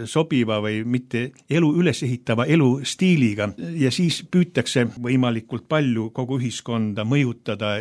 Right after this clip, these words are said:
ja harjutada nende mõtetega. Minu suureks üllatuseks, ma ei ole küll väga suur filmivaataja, telekast vaatan ikka, ma olen nüüd juba nii vana inimene, ma olen kuuskümmend kaheksa aastat vana ja olen palju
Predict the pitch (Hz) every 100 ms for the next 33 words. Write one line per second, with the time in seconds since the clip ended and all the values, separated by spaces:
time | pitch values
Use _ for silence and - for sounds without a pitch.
0 | 117 107 117 131 117 - 107 107 101 -
1 | 147 113 107 110 113 113 95 110 104 101
2 | - - - 131 127 139 156 - 185 160
3 | - 123 127 - - - - - - -
4 | _ 123 127 139 131 139 170 240 - 139
5 | 165 214 160 135 123 120 147 127 139 123
6 | 120 113 110 - 113 139 147 113 120 160
7 | 156 139 120 120 - 113 101 - 120 120
8 | 127 127 131 123 135 120 117 110 104 120
9 | 117 160 139 - 117 110 120 107 117 107
10 | 107 160 175 117 - 120 113 113 120 117
11 | 175 185 151 147